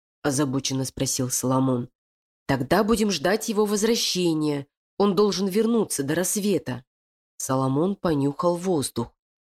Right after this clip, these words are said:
«Он там, еще не выходил. Я бы почувствовал, если бы он недавно вышел. Но человеком не пахнет». Роза крепче сжала арбалет.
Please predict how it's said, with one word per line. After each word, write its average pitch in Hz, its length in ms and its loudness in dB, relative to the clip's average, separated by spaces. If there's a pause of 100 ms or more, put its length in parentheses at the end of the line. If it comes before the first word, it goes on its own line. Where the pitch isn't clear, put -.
(140)
«Он 143 240 2
там, 147 520 0
еще 139 360 0
не 143 140 4
выходил. 143 640 0 (440)
Я 151 220 2
бы 147 120 2
почувствовал, 160 680 0
если 139 300 0
бы 143 140 2
он 143 120 4
недавно 143 540 2
вышел. 131 480 -4 (420)
Но 143 200 4
человеком 156 760 2
не 165 100 4
пахнет». 143 720 -4 (720)
Роза 165 420 2
крепче 151 640 0
сжала 135 540 0
арбалет. 135 500 -2